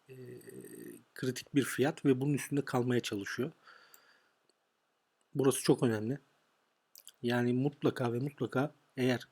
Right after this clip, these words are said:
kısa vadede yukarı tepki beklentiniz var ise iki sıfır yedinin altına, e, bu fiyatın gelmemesi lazım. E,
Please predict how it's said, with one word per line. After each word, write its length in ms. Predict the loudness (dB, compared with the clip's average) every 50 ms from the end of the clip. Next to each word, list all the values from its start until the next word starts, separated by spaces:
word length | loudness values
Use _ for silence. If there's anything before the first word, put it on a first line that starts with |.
| _ _
kısa 380 | -10 -6 -2 6 8 8 10
vadede 400 | 10 10 8 8 4 2 0 -4 -4 -6
yukarı 380 | -8 -6 2 4 4 4 4
tepki 320 | 0 -2 -2 -2 -2 2 2
beklentiniz 640 | 2 2 2 -6 -8 -8 -4 -4 -4 -4 -4 -2 0
var 180 | 0 0 0 0 -4
ise 300 | -4 -4 -2 -2 -4 -6 -6 _ _ _ -20 -20 _ _ -20 -20 _ _ _
iki 200 | -8 -4 -2 -2
sıfır 260 | -2 -4 -6 -4 -2
yedinin 320 | -2 -2 0 0 -2 -2
altına, 500 | 0 0 0 0 0 0 -2 -2 -2 -4 -8 _ _ -20 -20 _ _ _ _ _ _ _ _ _
e, 340 | -6 -4 -2 -2 -2 -2 -4 -2 0
bu 60 | -2 0
fiyatın 420 | 2 4 2 2 4 2 0 2
gelmemesi 580 | 4 4 4 6 4 2 0 -2 -6 -8 -8 -8
lazım. 260 | -10 -12 -16 -20 _ _ _ _ _ _ _ -20 _ -20 -20 -20 -20 -20 -20 -20 -20 -20 -20 -20 _ _ _ _ _ _
E, 60 | -20